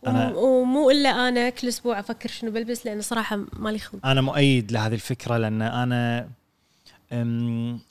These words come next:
Speaker 2: يعني شلون أقول لك، ما عندي وايد ملابس. أوكي. So، ورا في هذه الأريكة.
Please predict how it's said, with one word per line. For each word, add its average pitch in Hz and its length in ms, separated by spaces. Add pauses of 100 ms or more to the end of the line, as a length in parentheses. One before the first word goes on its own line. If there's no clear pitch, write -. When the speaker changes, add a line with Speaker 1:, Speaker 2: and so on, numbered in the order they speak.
(120)
Speaker 2:
يعني 123 420
شلون 127 200
أقول 123 220
لك، 123 140
ما 147 60
عندي 123 160
وايد 110 180
ملابس. 101 480 (3000)
أوكي. 139 320 (920)
So، - 20
ورا 170 480 (220)
في 165 360
هذه 151 460 (300)
الأريكة. 131 680